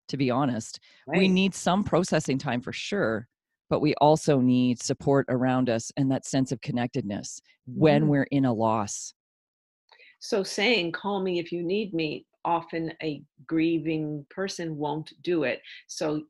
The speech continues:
Speaker 2: being more concrete, "Hey, do you need me to do a carpool? I'll pick up some food for you," or just show up with some food is a big thing.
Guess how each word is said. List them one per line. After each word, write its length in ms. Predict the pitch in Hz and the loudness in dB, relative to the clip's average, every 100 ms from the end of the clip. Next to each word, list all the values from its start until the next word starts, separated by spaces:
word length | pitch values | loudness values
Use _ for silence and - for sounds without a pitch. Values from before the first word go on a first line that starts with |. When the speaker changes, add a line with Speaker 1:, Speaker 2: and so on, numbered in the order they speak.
| 143 | -6
Speaker 2:
being 360 | 202 175 165 165 | -2 -2 -2 -4
more 200 | 170 165 | -2 -2
concrete, 480 | 175 170 165 277 240 | -2 -8 -4 -4 0
"Hey, 240 | 440 262 | 2 2
do 80 | 175 | 0
you 60 | |
need 100 | 190 214 | 0 -2
me 60 | |
to 40 | 214 | 0
do 40 | 170 | -2
a 60 | |
carpool? 680 | - 262 - 330 180 156 147 - | 0 -2 0 2 4 4 0 -6
I'll 100 | 160 | -6
pick 180 | 247 | -4
up 80 | 196 | -6
some 160 | - 160 | -4 -10
food 260 | - 320 320 | 2 2 2
for 140 | 226 | -2
you," 220 | 220 196 | 2 4
or 160 | 170 156 | 4 0
just 180 | 156 156 | -2 -4
show 180 | 202 190 | -2 0
up 160 | 262 | 0
with 100 | 320 170 | -2 -8
some 80 | |
food 220 | - 185 139 | -6 -6 -4
is 60 | |
a 40 | 135 | -2
big 280 | 165 185 | -2 -2
thing. 200 | - 151 | -4 -6